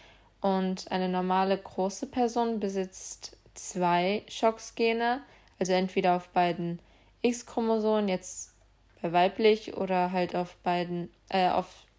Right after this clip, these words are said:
dem X- und Y-Chromosom bei männlichen. Und fehlt eine dieser beiden Genkopien oder ist diese so verändert, dass sie halt nicht mehr funktionstüchtig ist,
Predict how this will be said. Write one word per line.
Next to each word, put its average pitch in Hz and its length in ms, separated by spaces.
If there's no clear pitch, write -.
dem 175 300
X- - 260
und 175 80
Y-Chromosom 202 920
bei 175 120
männlichen. 185 640
Und 196 220
fehlt 214 560
eine 208 340
dieser 202 320
beiden 185 640
Genkopien 202 880
oder 180 220
ist - 280
diese 180 320
so 175 300
verändert, 208 1080
dass 190 180
sie 196 120
halt 180 140
nicht 185 180
mehr 185 100
funktionstüchtig 190 1300
ist, 196 320